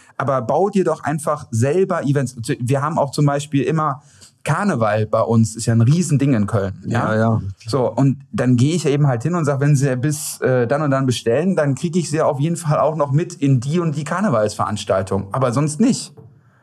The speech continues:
Speaker 2: Ja, natürlich. Du kannst ja auch, wenn Exklusivität, echte Exklusivität ist, also wenn jemand sein E-, E-Book sagt, „Es sind nur noch so und so viele E-Books da“, das ist irgendwie komisch.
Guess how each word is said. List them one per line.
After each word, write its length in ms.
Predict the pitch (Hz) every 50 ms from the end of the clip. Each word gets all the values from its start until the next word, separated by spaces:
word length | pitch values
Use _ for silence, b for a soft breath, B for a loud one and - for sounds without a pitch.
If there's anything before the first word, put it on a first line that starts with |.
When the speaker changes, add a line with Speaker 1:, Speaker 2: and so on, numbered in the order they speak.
| -
Speaker 2:
Ja, 200 | - 120 151 196
natürlich. 400 | 220 233 214 - 240 214 156 113
Du 100 | - 127
kannst 280 | 117 - 143 170 190 -
ja 120 | - 135 -
auch, 160 | 135 127 - _ _ _ _ _ _ _
wenn 200 | - - 127 131 135 -
Exklusivität, 800 | 131 - - - 143 131 127 120 117 113 - 165 175 185 - - _ _ -
echte 300 | - 156 180 - - -
Exklusivität 680 | - 196 - - - 180 165 175 185 180 - 180 180 180
ist, 280 | - 220 220 - - _ _ _ _ _ _ _ _ _ _ _ _ _ _ _ _
also 160 | - 113 107 117
wenn 80 | 120
jemand 260 | 123 123 127 135 131
sein 220 | 117 117 113 117 - -
E-, 180 | - 139 143 -
E-Book 360 | - 156 165 143 131 107 -
sagt, 280 | - - 104 104 - -
„Es 80 | 117
sind 160 | - 123 117 117
nur 120 | 123 123
noch 40 | 120
so 140 | - - 123
und 100 | 120 117
so 80 | 107
viele 160 | 110 - 240 262
E-Books 320 | 135 120 107 95 - - -
da“, 180 | 151 180 175
das 80 | 147 -
ist 260 | - - 110 - 110
irgendwie 240 | 120 123 110 104 104
komisch. 340 | 95 - 123 123 151 185 -